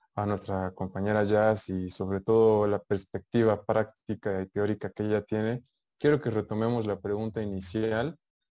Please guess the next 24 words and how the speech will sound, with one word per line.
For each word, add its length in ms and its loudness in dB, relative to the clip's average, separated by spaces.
por 120 -8
la 100 -8
que 100 -8
todos 200 4
estamos 380 -4
aquí. 340 -6
Pues, 440 -4
¿qué 80 2
onda 280 4
con 180 0
lo, 340 -6
con 100 -4
lo 80 -4
fintech 520 2
o 80 -6
con 160 -6
lo 80 -4
fintech, 460 0
como 180 -6
muchas 300 -4
personas 400 -4
lo 140 -6
conocen, 500 -4
no? 240 -4